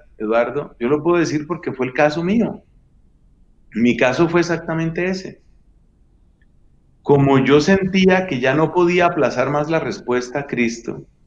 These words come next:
pues yo dejé los estudios universitarios en los que me iba muy bien.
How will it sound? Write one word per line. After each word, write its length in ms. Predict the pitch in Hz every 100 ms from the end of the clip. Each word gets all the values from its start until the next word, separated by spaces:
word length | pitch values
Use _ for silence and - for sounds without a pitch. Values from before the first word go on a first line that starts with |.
| _ _ _ _ _ -
pues 140 | 117
yo 220 | 117 117
dejé 340 | 127 143 143 147
los 200 | 156 135
estudios 400 | - 120 120 143
universitarios 760 | 151 117 98 98 95 107 135
en 100 | 143
los 140 | 113 -
que 120 | 104
me 100 | 98
iba 220 | 101 143
muy 180 | 147 160
bien. 500 | 160 165 202 -